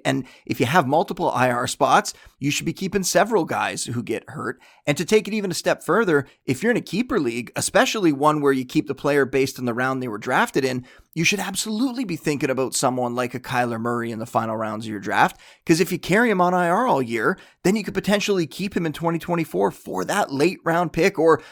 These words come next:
the late round pick plus one round, whatever the rules are in your league. So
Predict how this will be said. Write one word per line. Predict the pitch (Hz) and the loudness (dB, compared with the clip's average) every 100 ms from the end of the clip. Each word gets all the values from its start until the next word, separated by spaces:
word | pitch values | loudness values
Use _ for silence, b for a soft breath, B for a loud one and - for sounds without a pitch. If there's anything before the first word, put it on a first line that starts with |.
| B | B
the | 139 | 2
late | 131 143 - | 4 4 2
round | 139 131 | 0 0
pick | 135 139 | 2 0
plus | - 143 139 | 2 2 2
one | 139 131 | 0 -2
round, | 120 123 127 | 0 0 0
whatever | 123 180 165 | 4 4 4
the | 131 | 0
rules | 123 123 120 | 0 0 0
are | 120 110 | 0 0
in | 107 | -4
your | 110 110 | -4 -2
league. | 143 214 160 | 0 0 0
So | - - | 0 0